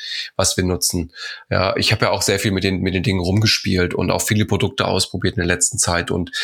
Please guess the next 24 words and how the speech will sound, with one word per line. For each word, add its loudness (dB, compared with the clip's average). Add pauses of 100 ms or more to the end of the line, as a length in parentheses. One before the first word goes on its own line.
(420)
ähm, 2
viele 4
Sachen 2
sind 0
natürlich 2
gerade 0
so 2
der 2
Hype-Train, 0
ne? 2
Jedes, 0
jeder 2
Produkthersteller 0
kann -2
plötzlich -2
A 2
I 2
und 0
hat -2
irgendwie -2
alles 2
super 0
Cooles -2
drinne. 0